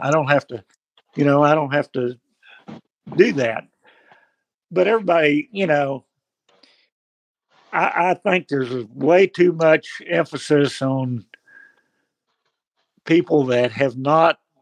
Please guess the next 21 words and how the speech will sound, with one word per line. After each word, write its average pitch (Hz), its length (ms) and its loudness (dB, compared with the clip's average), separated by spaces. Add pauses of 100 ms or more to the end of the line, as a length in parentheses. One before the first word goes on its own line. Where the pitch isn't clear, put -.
(340)
hunted 170 440 2
a 123 80 0
lot 131 480 0 (1500)
uh, 127 640 -8 (100)
and 131 200 -6
have 123 120 -8
not 151 340 2
shot 156 300 4
a 147 40 2
lot 143 260 2
of 123 100 -6
game, 131 640 -4 (560)
and 127 160 -10
they 139 140 4
get 151 300 0
caught 147 280 0
up 143 180 0
in 127 100 -10
the 131 80 -10
syndrome 139 560 -6
of, 127 320 -2